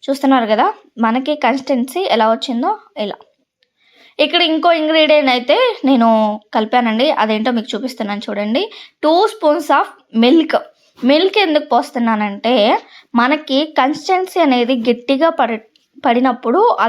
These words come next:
మిల్క్ అనేది ఇప్పుడు దా-, ఇప్పుడు దాకా మీరు చూసినట్టయితే ఆ కలర్ అనేది చేంజ్ అవ్వనే అవ్వలేదు.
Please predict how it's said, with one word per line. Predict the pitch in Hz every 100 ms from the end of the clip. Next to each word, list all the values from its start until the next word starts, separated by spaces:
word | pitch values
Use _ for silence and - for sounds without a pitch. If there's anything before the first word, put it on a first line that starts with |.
| 247
మిల్క్ | 233 294 359
అనేది | 381 320 269 349 - - - -
ఇప్పుడు | 240 277 262
దా-, | 285 370
ఇప్పుడు | 240 277
దాకా | 277 277 294 339
మీరు | 330 277
చూసినట్టయితే | 285 269 - 269 262 233 220 320 370 -
ఆ | 247
కలర్ | 262 240 254 311
అనేది | 285 269 277 330
చేంజ్ | - 269 294 311 -
అవ్వనే | 226 226 247 254 320
అవ్వలేదు. | 302 220 220 214